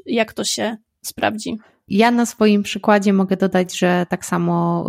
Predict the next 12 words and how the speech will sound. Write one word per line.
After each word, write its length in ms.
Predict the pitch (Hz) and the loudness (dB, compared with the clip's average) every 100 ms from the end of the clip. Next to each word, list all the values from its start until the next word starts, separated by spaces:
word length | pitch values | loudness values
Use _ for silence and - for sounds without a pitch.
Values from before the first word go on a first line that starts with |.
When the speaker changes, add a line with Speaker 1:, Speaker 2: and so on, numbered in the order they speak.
| 185 | -2
Speaker 2:
robiłam 580 | 170 175 175 165 165 | -2 0 0 0 -2
z 460 | 165 - 165 165 165 | -6 -6 -2 0 0
rozpoznaniem, 800 | 185 - 196 190 190 180 170 165 - | -2 0 2 4 4 2 0 -4 -8
czy 500 | - 175 175 175 175 | -2 0 0 0 -4
chcę 180 | - 185 | -2 -2
być 360 | 175 185 - - | -2 -4 -8 -8
Scrum 300 | 190 - 175 | -8 -4 -2
Masterem. 560 | 175 - - 170 185 233 - _ _ | 0 -2 -2 0 0 -2 -8 _ _
Do 240 | 190 196 196 | -2 2 2
swojej 760 | - - 208 196 185 180 175 | 0 0 2 4 2 2 0
obecnej 460 | 190 190 214 - 180 | 0 0 0 -2 -2
pracy 680 | - 180 - - 180 185 | -2 -2 -4 -4 -2 -2